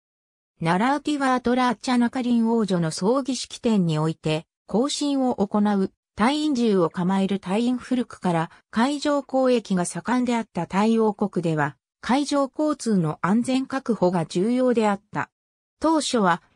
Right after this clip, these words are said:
陸軍の不評が、海賊対策などのために、船舶不評として艦船へ配属されていた。千八百三十三年、船舶不評が、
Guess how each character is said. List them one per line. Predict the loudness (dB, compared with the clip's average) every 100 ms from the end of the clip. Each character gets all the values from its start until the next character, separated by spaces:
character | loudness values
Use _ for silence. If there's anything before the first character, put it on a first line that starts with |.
| -2
陸 | -2 0 0
軍 | 2 2
の | 0
不 | -2
評 | 0 0
が、 | 2 -2 -2 _
海 | -4 -2 0
賊 | -2 -4 -4
対 | -4 -4
策 | -4 -2 0
な | 0
ど | 2
の | 0 0
た | 0
め | 0
に、 | 0 -2 -8 _ _
船 | -4 -2 -2
舶 | -4 -4 -6
不 | -4
評 | -2 0
と | 0
し | -4
て | -4 -8
艦 | -4 -2 -2
船 | -2 0 2
へ | 2 0
配 | 0 0 0
属 | -4 -4
さ | -4 -4
れ | -2
て | -2
い | -4
た。 | -4 -6 -8 _ _ _ _
千 | -8 -4 -4
八 | -2 -6 -6
百 | -6 -6
三 | -6 -4 -2 -2
十 | -2 -2
三 | -2 0 2
年、 | 0 -2 -6 -10 _
船 | -6 -2 -2
舶 | -4 -6 -6
不 | -4 -4
評 | 0 0
が、 | 2 0